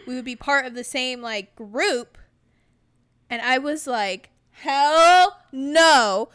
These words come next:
because they were like, "Oh, wait, I forgot to say that it was Tori," but they found Tori, and I was like, <laughs> "Hell no, not her." I was like, "She's such a bitch. I don't like her," all this stuff.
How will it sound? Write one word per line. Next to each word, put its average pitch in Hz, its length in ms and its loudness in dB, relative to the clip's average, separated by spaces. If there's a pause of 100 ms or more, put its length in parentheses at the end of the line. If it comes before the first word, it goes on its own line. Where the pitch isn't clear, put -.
(120)
because 277 340 -2
they 269 140 0
were 277 100 0
like, 233 320 -4
"Oh, 208 200 -4
wait, 185 160 -10
I 208 120 -10
forgot 226 240 -10
to - 60 -20
say 208 120 -12
that 196 120 -10
it 180 40 -10
was 185 120 -16
Tori," 175 260 -12
but 233 260 -4 (500)
they 403 160 4
found 359 380 4
Tori, 381 520 2 (380)
and 302 120 0
I 285 80 2
was 285 120 -2
like, 262 280 0 (320)
<laughs> - 260 -20
"Hell 359 840 6
no, 330 800 4 (420)
not 277 420 2
her." 302 400 2
I 247 120 2
was 254 100 -2
like, 233 160 -6
"She's 277 180 -10
such 285 220 -6
a 320 60 -6
bitch. 247 400 -2
I 226 120 -2
don't 302 140 -2
like 277 180 -2
her," 269 160 0
all 226 140 -6
this 277 140 -8
stuff. 226 420 -4